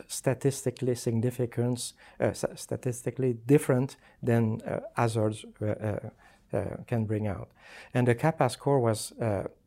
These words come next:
point four, uh, point forty-nine, which is moderate. It's not huge. It's not too bad, but it's not so good. We also new, uh, look at new mods, the mods that appear after patients get in the I C U.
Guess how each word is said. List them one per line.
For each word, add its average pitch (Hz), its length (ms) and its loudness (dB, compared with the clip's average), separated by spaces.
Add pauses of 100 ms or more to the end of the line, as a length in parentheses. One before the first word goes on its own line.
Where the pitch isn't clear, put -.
(120)
point 120 220 0 (160)
four, - 420 -2 (100)
uh, 107 300 -2 (380)
point 127 260 2
forty-nine, 107 800 -2 (400)
which 127 200 -2
is 127 160 0
moderate. 123 600 2
It's - 240 -8
not 139 240 0
huge. 117 520 0
It's - 300 -4
not 214 220 0
too 190 120 2
bad, 139 380 6
but - 160 -6
it's - 180 -4
not 135 200 0 (320)
so 127 340 0
good. 104 380 0 (560)
We 131 120 10
also 170 360 10
new, 156 360 8
uh, 127 140 6
look 131 260 6
at 131 200 4
new 147 180 10
mods, 107 360 6
the 110 80 4
mods 123 260 6
that 110 320 0
appear 117 440 6
after 120 320 0
patients 117 520 0
get 113 180 2
in 123 160 4
the 107 160 2
I 101 80 2
C 92 220 -8
U. - 180 -10